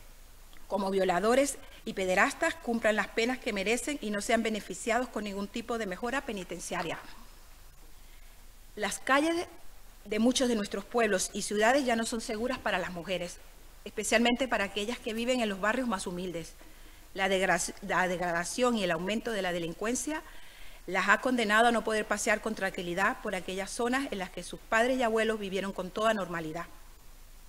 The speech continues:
Hay que exigir un estudio en profundidad sobre el aumento de las agresiones sexuales, en espe-, en especial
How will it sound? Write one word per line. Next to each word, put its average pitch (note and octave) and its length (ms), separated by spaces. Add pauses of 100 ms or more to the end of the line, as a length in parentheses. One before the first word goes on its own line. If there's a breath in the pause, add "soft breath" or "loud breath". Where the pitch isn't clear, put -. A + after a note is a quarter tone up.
(460)
Hay A#3 120
que D4 120
exigir C4 400
un C#4 100
estudio C4 380
en B3+ 60
profundidad A3 600 (480 loud breath)
sobre G#3+ 220
el G3+ 80
aumento G3+ 340
de A#3+ 100
las G3 120
agresiones F3+ 500
sexuales, B3 640
en G#3 140
espe-, F3+ 380
en G3+ 140
especial A#3 560